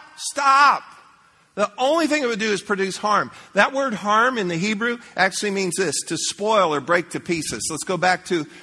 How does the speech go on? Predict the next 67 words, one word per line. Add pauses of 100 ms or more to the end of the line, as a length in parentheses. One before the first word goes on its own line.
(140)
what
the
strategy
of
the
enemy
is.
It's
disintegration, (460)
to
spoil,
to
break
to
pieces. (200)
And
you
know
what?
That's
the
only
thing
that
angers. (220)
"Well,
I, (180)
I
just
like
to
vent
my
anger."
Yeah,
and
the
scripture
says
it's
a
fool
that
does
that. (1000)
"Well,
I
just,
I,
I
feel
better
if
I
do
this."
You
might
for
a
little
while,
but
everybody
else
does
not.